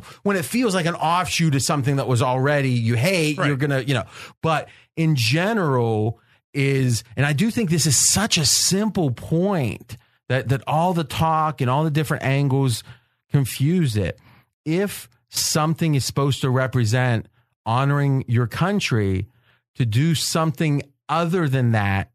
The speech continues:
Speaker 1: is saying, "I don't honor my country." To me. Now, I know people are saying, "Well, they're honoring it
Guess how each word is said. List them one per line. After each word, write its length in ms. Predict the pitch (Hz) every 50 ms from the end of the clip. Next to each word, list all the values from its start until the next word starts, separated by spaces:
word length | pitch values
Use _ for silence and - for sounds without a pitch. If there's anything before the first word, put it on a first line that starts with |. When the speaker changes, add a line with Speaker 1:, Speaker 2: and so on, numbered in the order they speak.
| -
Speaker 1:
is 140 | 120 117 107
saying, 260 | - 147 131 135 143
"I 160 | - 117 127
don't 280 | 143 120 143 143 147 -
honor 300 | - 123 131 135 131 131
my 140 | 127 127 131
country." 560 | 120 - 135 151 202 233 - - - - - - - - - _ _ _ _ _ _ -
To 100 | 170 160
me. 540 | 160 165 185 220 247 240 170 110 90 - - - - _ _ _ _ _ _ _ _ -
Now, 160 | 143 151 151
I 100 | 147 156
know 220 | 156 160 185 214
people 260 | 170 170 190 151 170 165
are 20 |
saying, 220 | - - 165 151 139
"Well, 220 | 156 185 185 175
they're 260 | 151 160 156 - -
honoring 600 | - 160 175 190 208 214 208 185 151 156 151 143 143
it 380 | 139 135 135 135 127 - -